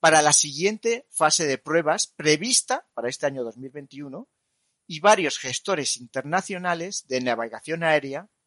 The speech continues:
también planea participar. Fijaros, ¿eh? Esto es muy bueno, es, esto es posible, es seguro,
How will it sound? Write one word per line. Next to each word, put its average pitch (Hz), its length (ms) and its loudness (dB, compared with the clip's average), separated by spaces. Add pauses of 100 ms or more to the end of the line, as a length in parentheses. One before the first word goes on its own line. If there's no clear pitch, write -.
también 135 420 0
planea 117 420 -4
participar. - 500 -12 (360)
Fijaros, 185 540 4
¿eh? 285 120 2 (320)
Esto 202 220 -2
es 226 60 2
muy 160 160 0
bueno, 180 320 6
es, - 400 0 (180)
esto 208 280 0
es 151 100 0
posible, 208 640 -6 (180)
es 175 160 0
seguro, 185 720 -2